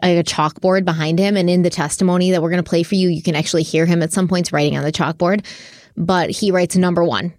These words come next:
and he writes police ineptitude. And he's like, "Listen, you're gonna see there's a lot of sloppy police work.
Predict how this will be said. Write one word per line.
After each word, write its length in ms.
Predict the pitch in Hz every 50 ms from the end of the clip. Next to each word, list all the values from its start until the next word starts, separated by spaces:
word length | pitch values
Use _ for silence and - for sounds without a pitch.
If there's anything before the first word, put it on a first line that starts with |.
| - -
and 120 | 180 170
he 120 | 175 175
writes 260 | 156 156 151 160 - - -
police 540 | - - 170 160 156 156 160 170 - - - - -
ineptitude. 840 | 165 - - - - - - - - - - - - 185 170 - - -
And 160 | - 180 175
he's 160 | 160 180 175
like, 160 | 175 156 135 -
"Listen, 280 | 156 190 233 - - -
you're 140 | 165 170
gonna 120 | 190 196 190
see 160 | - - 220
there's 180 | 190 185 165 165
a 40 |
lot 220 | 143 143 160 180 190
of 60 | 208
sloppy 380 | - - 156 147 190 - 220 214
police 360 | - 214 208 240 359 - -
work. 180 | - - 170